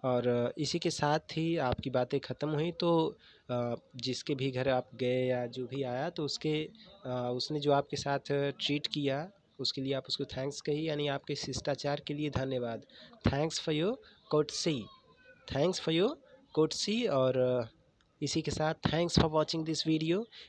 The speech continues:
मिलते हैं अपने नेक्स्ट वीडियो में, till then तब तक के लिए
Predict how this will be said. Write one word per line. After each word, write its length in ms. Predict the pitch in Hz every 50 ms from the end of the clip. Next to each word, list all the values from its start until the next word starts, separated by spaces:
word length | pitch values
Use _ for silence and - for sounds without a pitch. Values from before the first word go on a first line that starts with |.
| - 139
मिलते 240 | 151 151 147 170
हैं 40 | 170
अपने 140 | - - 170
नेक्स्ट 400 | 160 156 160 165 - - - -
वीडियो 280 | 170 170 165 170 175 175
में, 220 | 170 180 185 175
till 200 | - - 160 143
then 220 | 143 143 143 143
तब 80 | 143 139 -
तक 100 | 147 143
के 100 | - 147
लिए 320 | 143 147 147 147 151 151